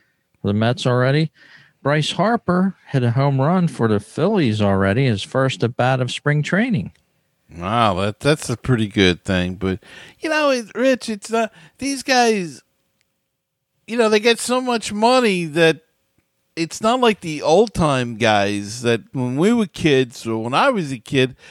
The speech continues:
Speaker 2: they'd have to get a job in the winter.
Speaker 1: <laughs> Yeah.
Speaker 2: You know, and, uh, these guys now, their job is staying in shape. So he was probably,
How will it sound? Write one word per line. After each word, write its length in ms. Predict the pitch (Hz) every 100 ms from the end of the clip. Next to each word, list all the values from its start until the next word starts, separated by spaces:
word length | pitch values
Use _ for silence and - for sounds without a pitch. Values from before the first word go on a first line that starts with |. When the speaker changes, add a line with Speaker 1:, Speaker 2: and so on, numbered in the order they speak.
| - -
Speaker 2:
they'd 160 | - 165
have 200 | 185 196
to 100 | 202
get 180 | 151 160
a 60 | 156
job 420 | 156 175 254 226
in 80 | 147
the 80 |
winter. 560 | 117 104 98 - 85 76 _ _ _ _ _ _ _ _ -
Speaker 1:
<laughs> 220 | - 131 -
Yeah. 300 | - 113 156 - -
Speaker 2:
You 260 | 165 143
know, 400 | 151 160 190 226 -
and, 580 | 156 160 165 165 156 156
uh, 560 | 156 151 147 147 135 - - - - 175 -
these 280 | 190 240 214
guys 500 | 233 208 196 156 147
now, 760 | 160 190 233 160 143 143 135 - _ _ _ _ _
their 380 | 120 123 151 165
job 440 | 143 156 190 196
is 140 | 147 123
staying 380 | 160 156 160
in 80 | 156
shape. 440 | 139 - 196 208 -
So 280 | - 143
he 200 | 147 240
was 180 | 302 277 -
probably, 920 | 214 202 196 175 156 165 156 147